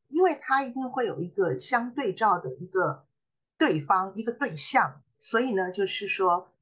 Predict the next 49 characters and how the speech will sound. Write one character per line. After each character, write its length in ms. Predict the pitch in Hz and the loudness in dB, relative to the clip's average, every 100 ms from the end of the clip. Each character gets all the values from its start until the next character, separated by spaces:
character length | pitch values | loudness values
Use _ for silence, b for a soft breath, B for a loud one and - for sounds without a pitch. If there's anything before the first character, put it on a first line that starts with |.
| - | 0
多 140 | 277 | 2
半 240 | 285 247 180 | 6 4 2
都 140 | 196 | -2
是 160 | - 208 | -4 -8
从 180 | - 180 | -6 -4
我 120 | 147 | -6
们 140 | - | -8
的 120 | 160 156 | -10 0
伴 320 | - 180 151 | 2 2 -4
侣 100 | - - | -12 -4
开 200 | 165 160 | -4 -4
始。 240 | - - _ _ | -12 -20 _ _
可 160 | - 226 | -2 -2
是 500 | - 359 302 208 - - | 0 0 0 -2 -10 -6
如 220 | 240 359 | 0 4
果 160 | 320 - | 4 2
说 440 | - 285 285 - _ _ | 2 4 4 0 _ _
这 120 | 330 | 2
样， 260 | 302 233 - | 4 2 -6
这 160 | - 208 | -2 0
个 360 | 190 175 151 _ - | 4 2 2 _ 0
原 220 | 226 330 | 0 2
本 180 | 190 135 | -2 -4
是 420 | - 214 180 - | -2 2 2 2
两 240 | 175 147 170 | -4 -2 2
个 80 | |
人 180 | 349 202 | 2 2
的 100 | 202 | -4
关 300 | - 196 202 | 0 2 0
系， 220 | - 370 | -6 -10
可 160 | - 381 | -10 -12
是 180 | - 269 | -12 -10
这 160 | 277 | -10
中 300 | 254 294 294 | -4 -2 -2
间 320 | 294 294 294 226 | -2 -2 -2 -4
如 80 | |
果 100 | 208 | -6
牵 320 | 254 - 233 233 | -6 -2 -2 -2
涉 220 | 240 196 | -4 2
到 320 | 214 190 B B 247 | 4 2 B B -6
因 100 | 262 | -2
为 140 | 262 | -2
血 340 | - - 170 | -4 -2 -2
缘、 460 | 147 156 151 165 185 _ | 2 2 2 0 -6 _
因 160 | 240 254 | -4 2
为 320 | 247 202 - | 2 2 0
婚 160 | 285 | -2
姻 480 | 285 285 294 294 285 - | -2 -2 -2 -4 -8 0
而， 420 | 175 175 202 | 2 2 0